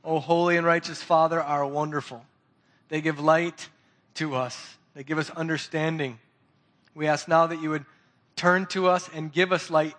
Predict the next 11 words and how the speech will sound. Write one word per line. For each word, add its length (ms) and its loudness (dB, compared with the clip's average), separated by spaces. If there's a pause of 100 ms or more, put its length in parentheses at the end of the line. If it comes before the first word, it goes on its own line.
and 120 -6
understanding 680 -4
through 280 -2
your 360 0 (400)
Spirit. 560 0 (300)
Establish 520 2
our 140 2
steps 360 2
in 80 -8
your 120 -4
word, 320 -2